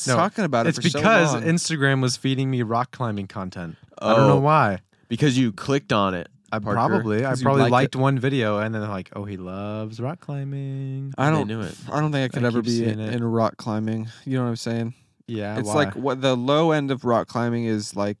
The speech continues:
Speaker 2: you have a harness on, and then you, like, just go up, like, this wall
Speaker 1: Mm-hmm.
Speaker 2: with, like, the handles and stuff, and it's pretty easy. But
Speaker 3: Mm-hmm.
Speaker 2: for me, it's hard to,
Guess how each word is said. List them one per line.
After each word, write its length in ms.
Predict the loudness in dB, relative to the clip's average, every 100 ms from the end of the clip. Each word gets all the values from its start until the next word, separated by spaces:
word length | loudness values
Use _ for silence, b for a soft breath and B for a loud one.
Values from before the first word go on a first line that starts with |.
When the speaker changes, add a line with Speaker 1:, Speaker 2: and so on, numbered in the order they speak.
| -6
Speaker 2:
you 140 | -2
have 120 | 0
a 60 | -2
harness 420 | -2 -2 -4 -4
on, 420 | -2 -2 -4 -6 -14 _ _ _ _ _ _ _
and 240 | -8 -6 -2
then 440 | -2 -2 -4 -6 -12 _ _
you, 360 | -8 -2 0 0
like, 200 | -2 -2
just 200 | -10 -4
go 160 | -2
up, 120 | -2 -4
like, 160 | -6
this 180 | -8 -8
wall 560 | -4 -2 0 2 0 0
Speaker 1:
Mm-hmm. 120 | -2
Speaker 2:
with, 140 | -4
like, 120 | -6 -10
the 60 | -8
handles 400 | -6 -4 -4 -4
and 80 | -6
stuff, 280 | -2 -2
and 60 | -4
it's 100 | -6
pretty 220 | -4 0 0
easy. 280 | 2 0 -2 B B
But 60 | -6
Speaker 3:
Mm-hmm. 220 | -2 0
Speaker 2:
for 80 | 2
me, 140 | 2
it's 100 | 2 -2
hard 440 | 0 2 2 -2
to, 540 | -4 0 2 2 2